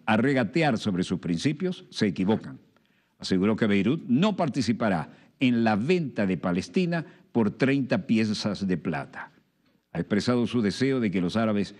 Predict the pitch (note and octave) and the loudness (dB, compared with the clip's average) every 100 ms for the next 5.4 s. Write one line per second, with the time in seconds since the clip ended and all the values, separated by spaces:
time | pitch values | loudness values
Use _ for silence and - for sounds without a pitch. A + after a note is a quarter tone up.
0 | - - A2 D3+ C#3 C3+ G#2 F2+ F#2 D#2 | -14 0 2 2 2 0 0 -2 -2 0
1 | G#2 F#2+ G#2+ F#2+ D#2+ - C#3+ C#3 C3+ - | -2 -2 -2 -2 -2 -2 -2 -2 -6 -12
2 | - G#2 C#3 D3+ D3+ C#3 C#3+ - - - | -2 2 4 4 4 2 -2 -6 -12 -2
3 | G2+ F2+ F2 F#2 D#2 - - _ _ _ | 0 2 0 0 -4 -8 -20 _ _ _
4 | _ _ _ D#2+ - C3+ G#2+ F2+ E2 D#2+ | _ _ _ -10 -2 2 2 2 0 -2
5 | D2+ D2 C2 - | -2 -6 -8 -14